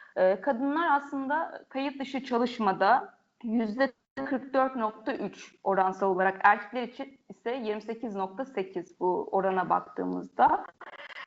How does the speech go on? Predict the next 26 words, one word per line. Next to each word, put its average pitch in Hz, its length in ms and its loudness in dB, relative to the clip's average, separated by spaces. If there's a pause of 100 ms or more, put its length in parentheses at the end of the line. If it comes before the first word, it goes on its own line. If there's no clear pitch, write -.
(640)
Ee, 196 800 4
Nisan 254 340 -2
iki 311 160 -2
bin 294 80 0
on 294 160 4
dokuzda 254 340 -2
yapılan 226 580 2
iş - 200 -8
gücüne 240 260 -2
katılım 233 320 -2
oranında 190 580 0
erkekler 226 480 2
yüzde 220 480 -8 (160)
yetmiş 220 380 -8
bir 226 120 -4
nokta 196 220 -6
sekiz 240 320 -8
iken 247 220 -2
kadınlar 226 360 2
sadece 254 480 4
yüzde 202 340 -6
otuz 196 360 -10
dört 226 200 -4
nokta 202 460 -6
beş. 170 300 -4 (440)
Nisan 277 640 4